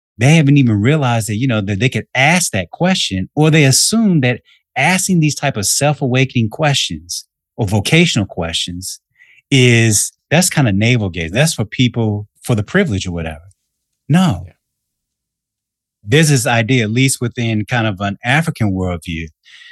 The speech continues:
Speaker 1: that before a child is born, the community is anticipating that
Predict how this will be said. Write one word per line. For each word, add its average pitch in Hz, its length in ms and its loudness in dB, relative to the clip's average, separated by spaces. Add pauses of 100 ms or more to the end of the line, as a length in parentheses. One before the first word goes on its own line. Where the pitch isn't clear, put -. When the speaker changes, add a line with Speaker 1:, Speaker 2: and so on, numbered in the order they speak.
(260)
Speaker 1:
that 123 80 2
before 165 340 4
a 147 60 2
child 160 340 2
is 107 100 2
born, 101 540 0 (720)
the 123 80 0
community 147 720 4
is 127 220 -2
anticipating 107 1080 -4 (800)
that 117 200 0